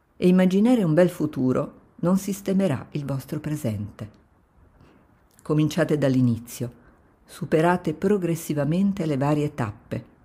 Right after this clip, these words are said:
avanzerete e vi eleverete fino a raggiungere la vetta.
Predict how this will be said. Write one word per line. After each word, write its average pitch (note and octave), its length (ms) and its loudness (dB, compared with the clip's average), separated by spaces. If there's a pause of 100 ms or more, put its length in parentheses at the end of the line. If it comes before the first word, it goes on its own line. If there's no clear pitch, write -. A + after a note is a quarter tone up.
(600)
avanzerete B2+ 880 0 (400)
e D#3 140 0
vi E3+ 100 6
eleverete D#3 800 4
fino G3 320 0
a F#3+ 60 2
raggiungere B2+ 640 0
la B2 80 -2
vetta. A2+ 500 -6